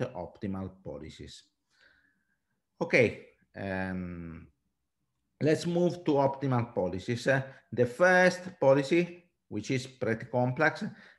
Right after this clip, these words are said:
and, uh, it is, uh, lambda aware, so it assumes, uh,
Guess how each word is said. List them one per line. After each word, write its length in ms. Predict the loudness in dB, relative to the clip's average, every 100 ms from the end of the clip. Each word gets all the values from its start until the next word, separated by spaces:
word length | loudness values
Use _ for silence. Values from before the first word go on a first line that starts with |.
| -4
and, 440 | 0 2 2 4
uh, 180 | 6 6 2
it 160 | -4
is, 260 | 0 0 4
uh, 240 | 4 4 2
lambda 300 | -2 -2 -2
aware, 560 | -2 0 4 4 2 -6
so 200 | -4 -2
it 300 | -2 -6 -6
assumes, 800 | -6 -6 0 4 4 4 0
uh, 100 | -4